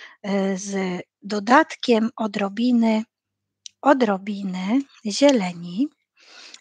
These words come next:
ale tej zieleni nie zrobimy sobie, nie, nie wyciśniemy sobie prosto z tuby, tylko zrobimy ją sobie z błękitu pruskiego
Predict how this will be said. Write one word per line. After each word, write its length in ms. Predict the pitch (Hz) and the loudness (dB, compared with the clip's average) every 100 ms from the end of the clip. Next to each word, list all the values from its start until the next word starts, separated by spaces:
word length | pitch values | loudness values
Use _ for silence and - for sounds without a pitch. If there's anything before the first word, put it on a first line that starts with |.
| _ | _
ale 280 | - 320 311 | 0 2 2
tej 180 | 196 190 | 0 -4
zieleni 520 | 196 180 214 254 220 | -4 0 2 2 2
nie 160 | 214 | -2
zrobimy 460 | 202 185 226 269 226 | -6 -4 2 2 2
sobie, 380 | - 202 208 196 - - - - _ | -2 -6 -6 -6 -12 -20 -20 -20 _
nie, 280 | 220 240 240 | 4 4 4
nie 140 | 240 | 0
wyciśniemy 560 | 220 220 220 - 277 233 | -2 -6 -4 2 4 2
sobie 240 | - 196 | -2 -8
prosto 380 | - 220 - 190 | -6 -8 -8 -12
z 140 | - - | -14 -4
tuby, 360 | 381 269 190 | -4 -2 -6
tylko 300 | 202 196 - | -8 -8 -8
zrobimy 440 | 208 208 277 311 240 | -6 -4 0 2 2
ją 180 | 202 | 0
sobie 460 | 190 240 233 226 202 | -4 -4 -4 -4 -4
z 360 | 202 262 214 - - - - - - | 0 2 2 -2 -16 -20 -20 -20 -12
błękitu 580 | 202 185 185 311 - 220 | -8 -8 -6 -8 -6 -8
pruskiego 960 | - 175 - - 170 175 - 190 277 | -8 -10 -10 -10 -12 -10 -8 -2 -2